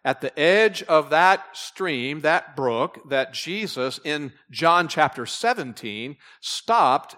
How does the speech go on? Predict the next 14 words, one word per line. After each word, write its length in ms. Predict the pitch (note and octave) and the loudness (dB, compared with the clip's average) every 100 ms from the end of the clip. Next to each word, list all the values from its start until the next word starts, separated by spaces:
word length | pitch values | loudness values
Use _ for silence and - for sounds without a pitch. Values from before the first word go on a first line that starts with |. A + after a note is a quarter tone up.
| - | -8
and 200 | E3 E3 | -8 -8
prayed. 460 | - A#3+ F#3+ G2+ F2 _ _ _ _ _ _ _ _ _ _ _ _ _ | -2 0 0 -4 -10 _ _ _ _ _ _ _ _ _ _ _ _ _
As 220 | G#2 G2+ | -10 -10
we 160 | A#2 A2+ | -10 -10
saw 320 | - C#3 C#3 | -4 0 0
there 240 | B2+ B2 | 0 -4
in 80 | A2+ | -6
John 240 | A#2 A#2+ | -6 -6
seventeen, 640 | A2 B2+ A2+ G#2+ B2+ B2+ D#3+ | -6 -8 -10 -12 -12 -12 -12
he 120 | A#2+ | -14
prayed 360 | - C3 A#2 G#2+ | -10 -6 -6 -6
first 320 | B2+ B2+ - | -8 -8 -8
for 180 | B2+ A2+ | -10 -10
himself, 720 | A2 - C3 B2+ A3 - | -12 -8 0 2 2 -2